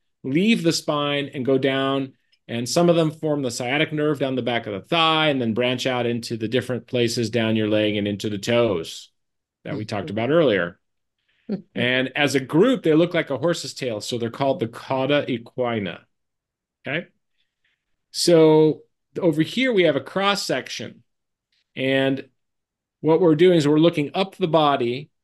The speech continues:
Speaker 1: So if you were lying down in bed and we were standing at the foot of your bed, you're looking at the ceiling. Um,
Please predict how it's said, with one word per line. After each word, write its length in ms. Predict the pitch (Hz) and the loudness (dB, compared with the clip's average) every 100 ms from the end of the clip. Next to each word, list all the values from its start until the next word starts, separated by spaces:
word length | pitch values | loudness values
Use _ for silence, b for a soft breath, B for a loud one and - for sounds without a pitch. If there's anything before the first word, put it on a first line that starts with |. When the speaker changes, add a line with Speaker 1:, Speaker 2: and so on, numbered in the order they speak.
| _ _ | _ _
Speaker 1:
So 160 | - 151 | -6 -6
if 180 | 143 | -4
you 120 | 175 190 | 2 4
were 380 | 196 185 170 - | 6 4 2 -2
lying 400 | 147 156 170 170 | -2 0 0 2
down 600 | 151 143 139 147 156 151 _ _ | 2 0 -2 -4 -8 -14 _ _
in 160 | 143 135 | -8 -2
bed 320 | 151 147 139 | 2 4 4
and 80 | 139 | 2
we 100 | 147 | 2
were 80 | 135 | 0
standing 360 | - 156 151 | -2 -2 -2
at 80 | 139 | -4
the 100 | 127 | -8
foot 240 | - 156 | -8 -6
of 100 | 156 | -4
your 100 | 139 135 | -2 0
bed, 320 | 131 123 117 | 0 0 0
you're 100 | 151 | 0
looking 300 | 165 165 143 | 0 -2 -8
at 100 | - | -8
the 80 | 117 | -8
ceiling. 640 | - 156 123 98 113 117 _ _ _ _ _ _ _ _ _ - | -4 -2 -2 -6 -10 -14 _ _ _ _ _ _ _ _ _ -10
Um, 480 | 117 117 117 113 | -6 -2 -4 -4